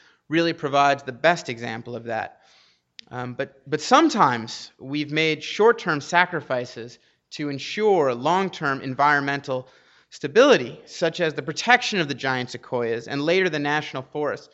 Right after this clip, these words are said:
These are often halfway measures, but, but they're certainly better than no measures at all.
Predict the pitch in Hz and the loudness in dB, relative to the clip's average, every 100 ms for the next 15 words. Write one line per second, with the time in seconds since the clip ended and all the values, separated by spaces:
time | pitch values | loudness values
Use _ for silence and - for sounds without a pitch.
0 | _ _ _ - 185 196 220 226 202 - | _ _ _ -8 -2 4 6 6 0 2
1 | 202 214 - 165 160 175 143 127 117 131 | 4 4 2 0 4 2 2 -8 -4 -4
2 | 127 - 135 131 139 131 180 180 165 135 | -4 -4 -8 -6 -8 -4 -2 -2 -2 4
3 | 156 156 127 127 135 131 131 127 117 123 | 4 4 0 -2 -2 0 -2 -4 -6 0
4 | 143 156 127 | 4 2 0